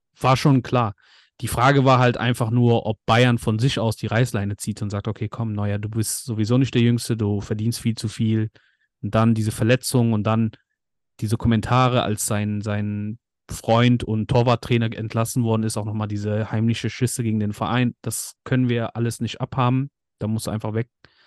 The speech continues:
Und ich hätte echt gedacht, naja gut, vielleicht kündigen die den oder lösen den Vertrag auf und behalten Sommer. Das Blöde ist halt, Sommer ist nicht viel jünger.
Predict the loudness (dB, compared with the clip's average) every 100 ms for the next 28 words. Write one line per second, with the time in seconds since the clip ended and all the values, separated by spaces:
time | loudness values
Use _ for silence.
0 | _ _ _ _ _ _ _ _ _ _
1 | _ _ _ 0 2 4 2 -2 _ -2
2 | 0 0 0 0 0 2 0 -2 -4 0
3 | 0 2 0 -2 -2 0 -2 -2 0 2
4 | 0 0 0 0 0 0 0 0 2 2
5 | 2 2 2 2 0 0 -6 -4 -4 -2
6 | -2 -2 -2 -2 -4 _ -6 -4 -2 -2
7 | -2 0 0 0 -2 -6 -2 2 2 0
8 | -2 -4 -2 0 2 0 -4 -18 _ _
9 | _ _ _ -2 -2 -4 -10 0 2 4
10 | 2 2 -4